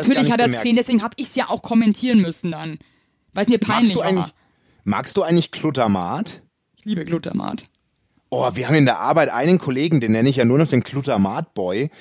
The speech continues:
Speaker 2: weil der isst, ähm, der hat mittags so eine kleine, äh, Schale mit ganz viel Glutamat-Zeugs.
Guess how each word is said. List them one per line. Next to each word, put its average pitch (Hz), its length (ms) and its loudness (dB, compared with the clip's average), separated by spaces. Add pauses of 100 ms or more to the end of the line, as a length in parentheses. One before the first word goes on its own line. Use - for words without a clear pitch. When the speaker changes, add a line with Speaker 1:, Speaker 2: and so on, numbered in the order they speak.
(220)
Speaker 2:
weil 120 140 2
der 135 260 0
isst, - 420 -2
ähm, 123 260 2
der 117 160 0
hat 123 160 -2
mittags 226 540 -2
so 156 80 -4
eine 135 140 0
kleine, 185 640 2
äh, - 180 -4
Schale 147 500 0
mit 170 140 2
ganz 190 280 0
viel 196 200 -4
Glutamat-Zeugs. 135 1000 -2